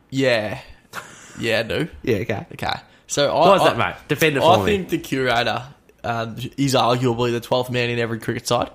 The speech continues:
Speaker 2: Yeah, sure, yep.
Speaker 1: So they, they play a large role. And I think maybe you don't see it as much in other parts of the world, but Australia definitely serve up decks better for fast bowlers.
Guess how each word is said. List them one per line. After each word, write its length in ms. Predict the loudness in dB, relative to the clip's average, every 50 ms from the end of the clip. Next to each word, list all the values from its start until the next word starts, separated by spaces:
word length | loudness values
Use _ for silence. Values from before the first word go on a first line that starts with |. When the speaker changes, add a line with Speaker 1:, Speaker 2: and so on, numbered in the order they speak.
| -20 _
Speaker 2:
Yeah, 240 | -2 0 2 2 2
sure, 180 | 0 0 -2 -2
yep. 140 | -2 -2 0
Speaker 1:
So 300 | 2 4 4 4 4 2
they, 300 | 4 4 4 4 4 2
they 180 | 2 2 2
play 200 | 2 2 2 2 2
a 40 |
large 280 | 4 4 2 2 2 0
role. 240 | -2 -4 -4 -2 -2
And 120 | 0 2 2
I 100 | 2 2
think 340 | 0 -2 -6 -6 -6 -10 -14 _ _ _ _ _ _ _ -20 _ -20 -10
maybe 300 | -2 0 0 0 0 -2
you 100 | -2 -2
don't 220 | 0 -2 -2 -2
see 400 | -4 -4 -2 -2 0 0 2 2 2
it 240 | 0 -2 -4 -8 -4
as 220 | -4 -2 -2 -2 -6
much 540 | -2 0 0 0 -2 -4 -6 -8 -8 -8 -12 _ _
in 180 | -10 -6 -2 -2
other 160 | 0 0 -2
parts 380 | -2 0 2 2 2 0 -2 -4
of 60 | -2
the 80 | -2 -2
world, 380 | 0 0 2 2 2 0 -2 -6 -14 -20 _ _ -20 _ _ _ _ -2
but 220 | -2 -2 0 0
Australia 540 | -2 -2 -2 0 2 4 4 4 4 2 -2
definitely 400 | 0 0 0 0 0 0 -2 0
serve 320 | 0 2 2 2 2 2
up 200 | 2 0 0 0
decks 320 | 0 0 0 0 -4 -10 -2
better 240 | 0 2 2 2
for 140 | 0 -4 -8
fast 340 | -4 0 0 0 0 0 0
bowlers. 420 | 0 0 0 0 -4 -4 -6 -8